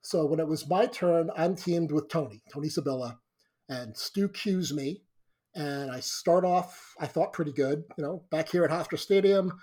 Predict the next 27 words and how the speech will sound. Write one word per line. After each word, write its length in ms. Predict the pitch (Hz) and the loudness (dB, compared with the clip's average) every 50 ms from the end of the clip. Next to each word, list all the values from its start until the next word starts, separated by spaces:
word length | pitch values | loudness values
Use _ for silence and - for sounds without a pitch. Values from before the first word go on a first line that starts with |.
| - - _ _ | -20 -20 _ _
Joe 200 | - 170 165 170 | 0 4 4 4
Donadio, 720 | 165 170 160 165 165 170 175 175 180 175 165 170 170 165 151 | 4 4 4 6 6 6 6 6 6 6 6 4 4 4 2
number 200 | 170 175 175 170 | 0 2 2 2
nine, 280 | 165 170 165 165 160 180 | 4 4 6 6 4 4
in 120 | 190 170 | 2 -2
a 60 | 170 | -4
quarterback 580 | - - 190 175 175 175 170 170 165 160 160 - | -2 0 2 4 4 4 2 2 0 0 -4 -4
for 120 | - 165 | -4 -4
this 240 | 143 156 - - - | -4 -4 -4 -4 -4
series. 500 | 262 247 247 240 240 233 226 - - - _ _ _ _ _ _ _ _ _ _ _ _ _ _ _ _ _ _ _ _ - | -2 -2 -2 -2 -2 -4 -6 -8 -10 -14 _ _ _ _ _ _ _ _ _ _ _ _ _ _ _ _ _ _ _ _ -4
I 100 | 147 156 | -4 -2
had 200 | 139 170 180 160 | -2 -2 -2 -2
his 120 | 160 - | -2 -4
stats 340 | - - - 185 202 202 196 | -6 -2 0 0 0 0 -4
from 220 | - - 202 180 | 0 0 2 2
last 380 | 185 185 180 185 180 180 - - | 4 2 2 0 0 -4 -4 -2
year. 460 | 180 170 170 165 165 165 165 160 - - _ - | 0 2 4 4 4 2 0 -2 -6 -14 _ -12
All's 280 | 135 123 127 135 - | -8 -6 -6 -6 0
good. 420 | - 185 180 190 190 185 170 156 - - | 2 4 6 6 6 4 2 -4 -8 -4
They 100 | 143 135 | -4 -2
run 180 | 131 143 131 | -2 -2 -4
a 40 | 123 | -4
play. 580 | 120 - - 214 208 208 208 190 202 202 202 _ _ _ _ _ _ _ _ _ _ _ - | -8 -4 2 4 4 4 4 2 0 -4 -8 _ _ _ _ _ _ _ _ _ _ _ 0
Tony 300 | - 190 190 175 175 175 | 2 2 4 4 2 -2
says 300 | - - 170 170 165 - | 0 0 0 0 0 0
something. 680 | - 180 165 160 - 175 170 170 175 180 196 220 - _ _ _ _ _ - | 0 0 0 0 0 -2 0 0 0 -4 -6 -8 -14 _ _ _ _ _ -8
Now, 500 | 160 147 147 143 139 139 139 143 151 | -6 -4 -4 -4 -2 -4 -4 -4 -6